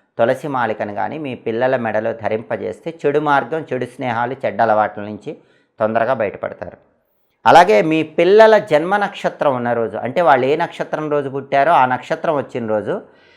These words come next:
పిల్లల్ని దేవాలయం దగ్గర తీసుకువెళ్ళి అక్కడ ఉన్నటువంటి వృద్ధులకి వాళ్ళ చేత్తో దుప్పట్లు దానం ఇప్పించండి. అంటే దేవాలయం బయట ఉన్నటువంటి బిచ్చగాళ్ళలో వృద్ధులు ఎవరైనా ఉంటే వాళ్ళకి దుప్పట్లు మీ పిల్లల చేత ఇప్పించాలి.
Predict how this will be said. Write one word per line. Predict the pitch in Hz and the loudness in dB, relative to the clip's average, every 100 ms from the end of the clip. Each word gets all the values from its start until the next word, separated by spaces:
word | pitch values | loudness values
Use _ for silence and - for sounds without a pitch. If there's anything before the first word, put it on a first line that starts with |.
| _ - | _ 0
పిల్లల్ని | 165 208 208 185 160 | 6 8 6 4 0
దేవాలయం | 165 147 160 180 180 170 | 2 4 6 6 6 2
దగ్గర | 156 143 139 | 0 0 -2
తీసుకువెళ్ళి | 139 135 - 127 120 117 104 113 - | -2 -6 -2 0 2 0 0 -2 -4
అక్కడ | - 131 | -2 0
ఉన్నటువంటి | 123 135 160 165 151 143 | 0 -2 -6 -4 -4 -6
వృద్ధులకి | 117 120 117 180 170 - 107 107 110 _ 110 | -8 -10 0 2 2 0 -4 -4 -10 _ 2
వాళ్ళ | 113 113 139 | 2 2 -4
చేత్తో | 139 151 | -4 -4
దుప్పట్లు | 127 135 139 180 170 | -4 -4 0 -2 0
దానం | 160 113 113 110 | 0 2 2 -2
ఇప్పించండి. | - - - 90 90 _ _ _ | -10 -16 -14 -16 -16 _ _ _
అంటే | - 139 165 143 156 | -2 2 4 6 4
దేవాలయం | 123 139 160 185 185 196 190 160 | 2 2 6 6 8 6 4 4
బయట | 147 160 160 | 2 4 0
ఉన్నటువంటి | 156 156 151 143 147 139 147 185 143 139 147 - _ _ _ 123 | 0 -2 -2 0 0 0 0 0 2 0 -2 -10 _ _ _ -2
బిచ్చగాళ్ళలో | 143 143 - 202 185 170 156 156 185 | -2 0 4 6 8 6 6 4 2
వృద్ధులు | 151 143 117 202 | 2 -2 2 6
ఎవరైనా | 185 156 147 139 | 6 6 4 2
ఉంటే | 135 135 | -2 2
వాళ్ళకి | 165 139 127 | 4 4 0
దుప్పట్లు | 120 131 175 170 | -6 -2 -2 -2
మీ | 165 135 | -6 -6
పిల్లల | 120 117 127 | -4 0 -2
చేత | 117 120 131 | -2 -6 -6
ఇప్పించాలి. | - - - 80 | -14 -16 -14 -16